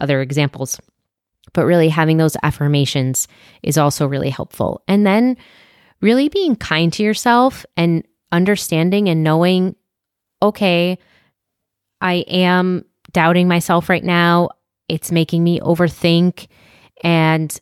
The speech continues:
I'm taking this break, and I'll come back when I'm ready to come back. And I'll take some time away, I'll step away, and I'll know when it's time to come back." You have to trust yourself to know also that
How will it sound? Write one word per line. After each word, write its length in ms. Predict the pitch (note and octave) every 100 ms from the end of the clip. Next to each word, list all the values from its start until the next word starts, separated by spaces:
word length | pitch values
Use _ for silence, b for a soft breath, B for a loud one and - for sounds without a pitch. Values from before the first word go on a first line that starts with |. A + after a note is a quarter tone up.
| _ _ _ _
I'm 180 | E3 E3
taking 380 | D#3+ E3+ - F3
this 160 | F3 -
break, 420 | D3+ D#3 E3+ -
and 260 | E3+ E3+ -
I'll 180 | F3+ F#3+
come 240 | - A3
back 340 | G#3 G#3+ A3
when 160 | G#3+ G3+
I'm 300 | G3 G3 G3
ready 280 | F#3+ G3 G3+
to 120 | -
come 200 | - A3
back. 440 | B3 - - - - _ _ _ _ _ _ -
And 440 | E3 D#3 D#3 D3+ -
I'll 140 | D#3+
take 260 | - D#3+ -
some 180 | G3 F#3+
time 200 | G3 G#3
away, 280 | G3 F#3+
I'll 80 | F3
step 300 | E3 - E3+
away, 460 | F3+ E3+ E3 F3+ F#3+
and 300 | - E3 D#3+ -
I'll 180 | E3+ F3+
know 260 | F3+ E3
when 180 | E3 D#3
it's 160 | D3+ -
time 280 | C#3+ C#3
to 120 | C#3 -
come 140 | C#3+
back." 260 | C3 - -
You 60 |
have 120 | D#3+
to 100 | -
trust 400 | F#3+ - F#3+ -
yourself 400 | F#3+ - D3+ D3
to 120 | - D3+
know 520 | D#3 D3 D3 E3+ G#3+ b b b b _
also 680 | D#3+ D#3 - F3 F3 G#3 B3 b b b b
that 320 | - D#3 D3